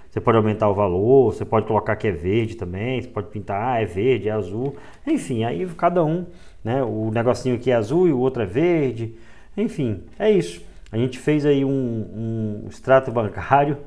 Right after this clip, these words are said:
bem, bem legal, né? Essa setinha aqui, se você quiser tirar ou se quiser trocar também, pode tirar. A formatação do texto também, né? Se você, por exemplo, ah, vou colocar um underline aqui,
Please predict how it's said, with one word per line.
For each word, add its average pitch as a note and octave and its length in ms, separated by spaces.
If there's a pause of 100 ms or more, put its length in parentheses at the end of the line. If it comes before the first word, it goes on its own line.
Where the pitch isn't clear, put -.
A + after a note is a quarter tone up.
(320)
bem, A#2+ 560
bem A2+ 240
legal, A#2+ 420
né? D3 280
Essa D#3+ 160
setinha F#3+ 440
aqui, G3+ 220
se G3 160
você F3+ 140
quiser E3 180
tirar F3 440
ou D#3 120
se - 140
quiser B2 320
trocar B2+ 400
também, C3+ 320
pode F#3 440 (420)
tirar. D3 280
A - 20
formatação D#3 580
do B2+ 80
texto C3 380
também, G#2+ 360
né? A2 140
Se - 120
você, A2 200
por G#2+ 160
exemplo, G#2 280
ah, C3+ 120
vou G#2 140
colocar A#2+ 320
um B2 120
underline A2+ 520
aqui, A2+ 500